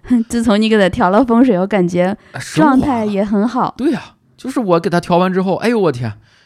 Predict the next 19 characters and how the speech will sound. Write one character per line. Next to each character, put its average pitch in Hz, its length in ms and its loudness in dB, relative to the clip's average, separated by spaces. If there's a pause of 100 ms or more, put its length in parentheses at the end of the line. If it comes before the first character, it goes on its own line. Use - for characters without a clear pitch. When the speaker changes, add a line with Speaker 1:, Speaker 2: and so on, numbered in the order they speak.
(180)
Speaker 2:
悟 220 200 -6
了 185 120 -2
大 185 160 -4
道 254 240 0
了。 127 220 -4
就 214 180 0
前 330 180 2
天 208 140 -2
还 196 80 -2
跟 202 140 -4
我 135 80 0
分 190 180 -2
享 139 180 -4
一 131 60 -8
些 127 180 -8
调 131 200 -8
整 135 120 -6
心 131 200 -10
态、 120 260 -6